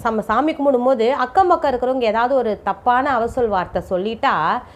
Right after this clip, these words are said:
அது நம்ம காதுல கேட்கக்கூடாதுன்றதுக்காகவும் அடிக்கிறது. இன்னொரு விஷயம் என்னன்னா, நம்ம ஒரு வேண்டுதல் வைப்போம் இல்லைங்களா? பூஜை பண்ணிக்கிட்டு இருக்கும் போதே ஒரு வேண்டுதல் ஒண்ணு வைப்போம். அந்த வேண்டுதல் பலிக்கும். அந்த மணி அடிக்கும் பொழுது நம்ம என்ன வேண்டுதல் வைக்கிறோமோ அது பலிக்கும். அதனால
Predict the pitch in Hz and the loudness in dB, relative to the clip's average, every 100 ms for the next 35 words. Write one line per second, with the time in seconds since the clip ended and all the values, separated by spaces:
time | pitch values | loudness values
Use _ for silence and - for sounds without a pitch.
0 | - - 262 262 214 226 262 302 294 - | -4 0 2 2 0 2 2 2 0 2
1 | 247 - - 233 190 170 190 202 185 180 | -2 -2 -4 -2 -2 -2 -2 -4 -4 -2
2 | 151 151 165 339 359 269 285 320 196 156 | -2 -2 2 2 2 -2 2 2 2 -2
3 | 180 269 381 349 262 - 262 196 285 262 | -4 0 2 2 0 -2 -2 -2 -4 -2
4 | 214 185 269 403 381 233 170 165 240 202 | -2 2 4 4 0 0 -2 -2 -2 0
5 | 160 151 208 180 254 240 247 190 240 240 | -2 0 2 2 0 0 -2 -2 -4 -6
6 | 220 220 175 165 202 247 175 196 240 202 | -8 -6 -6 -4 -2 -2 -2 -2 0 -2
7 | 160 135 139 - 175 - - - - 285 | -4 -4 -6 -4 -4 -4 -10 -12 -2 0
8 | 320 285 269 330 381 349 302 - 214 294 | 4 4 4 4 2 0 -2 -4 -4 -4
9 | - - - - - - - 214 208 262 | -6 -8 -8 -20 -20 -18 -6 -2 0 0
10 | 370 262 302 - 269 190 208 392 269 214 | 2 2 0 -4 -2 -2 -2 0 2 2
11 | 359 302 226 196 277 415 392 277 285 277 | 0 -2 -2 -2 2 2 2 2 0 0
12 | 247 180 - 185 196 427 453 262 262 - | 0 -2 -4 -4 -2 -4 0 0 -2 -2
13 | 208 226 - - - - - - 392 370 | -2 -2 -6 -8 -12 -20 -8 0 2 4